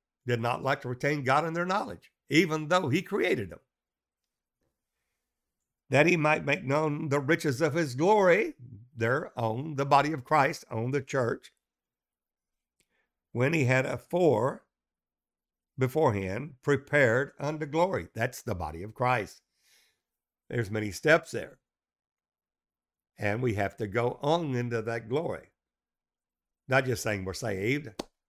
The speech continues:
We have to be sanctified, and we have to be then glorified. Now, we find that according to that foreknowledge of God, whom he did foreknow, them he also did predestinate to be conformed to the image of his Son.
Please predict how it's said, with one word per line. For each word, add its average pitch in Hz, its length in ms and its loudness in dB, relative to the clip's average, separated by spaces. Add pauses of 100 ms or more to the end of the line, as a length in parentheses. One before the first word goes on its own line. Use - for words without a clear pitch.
We 120 80 -4
have 113 100 0
to 104 60 -14
be 98 120 -4
sanctified, 110 960 0 (480)
and 127 280 2
we 117 120 -4
have 107 220 -4
to 113 80 -8
be 127 200 0
then 139 320 -2
glorified. 135 580 -4 (260)
Now, 110 100 -10
we 147 120 -8
find 143 400 -2
that 85 300 -8 (1300)
according 123 600 -4
to 117 160 -4
that 120 300 -4
foreknowledge 104 480 -4
of 143 160 -4
God, 117 460 -2 (160)
whom 127 260 -4
he 127 160 2
did 123 320 0
foreknow, 123 640 0 (300)
them 147 320 6
he 147 180 4
also 117 380 2
did 135 280 0
predestinate 147 920 0 (1400)
to 127 120 2
be 120 160 2
conformed 123 640 -2
to 110 100 -2
the 98 160 -2
image 120 200 -2
of 123 100 0
his 131 120 -4
Son. - 280 -12